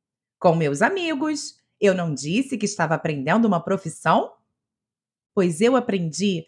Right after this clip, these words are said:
a tirar o pólen das flores com Julieta e Florindo. E Melinda é a maior doceira do mundo.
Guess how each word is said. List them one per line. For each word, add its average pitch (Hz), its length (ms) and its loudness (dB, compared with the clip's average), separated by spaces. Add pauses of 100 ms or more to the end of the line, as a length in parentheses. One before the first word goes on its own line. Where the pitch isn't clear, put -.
(260)
a 196 100 4
tirar 220 400 4
o 247 120 0
pólen 214 520 4
das 175 240 -2
flores 202 760 -2
com 208 180 2
Julieta 220 760 2 (220)
e 254 100 2
Florindo. 180 800 0 (720)
E 233 100 8
Melinda 185 800 2
é 185 160 4
a 202 80 6
maior 208 680 6
doceira 202 520 0
do 190 240 2
mundo. 196 680 2